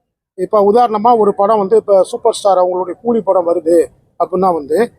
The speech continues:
அதுக்கு முன்பாக ஒரு மாசத்துக்கும் அதுக்கு பின்பாக ஒரு மாசத்துக்கும் என்ன பண்ணிடுறாங்க, தியேட்டர் பிளாக் ஆயிடும்.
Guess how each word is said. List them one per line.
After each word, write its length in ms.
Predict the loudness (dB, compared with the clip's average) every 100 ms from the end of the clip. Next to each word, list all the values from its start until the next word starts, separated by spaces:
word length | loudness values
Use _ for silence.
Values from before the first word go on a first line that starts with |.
| _ -6
அதுக்கு 280 | -6 -2
முன்பாக 400 | 0 2 2 2
ஒரு 160 | 0 0
மாசத்துக்கும் 600 | -2 -4 -10 -10 -2 -2 -2 _ -2
அதுக்கு 260 | 0 0
பின்பாக 380 | -2 0 2 2
ஒரு 160 | 2 2
மாசத்துக்கும் 480 | -2 -4 -10 -6 -2
என்ன 140 | -2
பண்ணிடுறாங்க, 420 | -2 -4 -4 -6 -2
தியேட்டர் 300 | -4 -4 -4
பிளாக் 220 | -4 -4
ஆயிடும். 300 | -12 -14